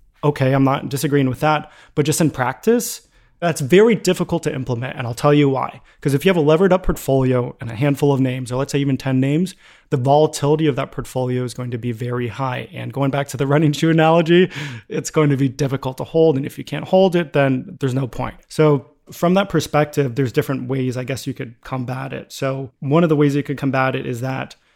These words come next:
instead of levering up an entire portfolio, maybe lever up a couple of names. So maybe have a fifteen percent position size or a twenty percent position size.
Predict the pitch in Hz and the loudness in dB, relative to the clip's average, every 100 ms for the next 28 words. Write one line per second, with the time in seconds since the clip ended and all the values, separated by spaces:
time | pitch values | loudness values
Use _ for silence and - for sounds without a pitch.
0 | _ _ - 135 170 143 147 147 139 139 | _ _ -8 -2 0 2 2 2 0 -2
1 | 123 131 135 123 120 160 165 151 143 131 | -6 -4 -4 -6 -4 0 2 2 0 -2
2 | 135 135 127 131 127 127 - - 120 127 | -2 -2 -2 -4 -4 -6 -8 -16 -10 -8
3 | 120 131 123 117 - 139 135 - - 135 | -4 -4 -4 -8 -8 -6 -8 -12 -8 -4
4 | 127 131 131 175 160 135 127 131 117 123 | -2 -2 -2 0 0 -2 -6 -10 -8 -8
5 | 123 127 131 127 131 - 160 156 135 139 | -6 -6 -6 -6 -8 -4 -4 -4 -8 -10
6 | - 127 131 135 123 143 - - | -10 -10 -8 -10 -8 -8 -8 -12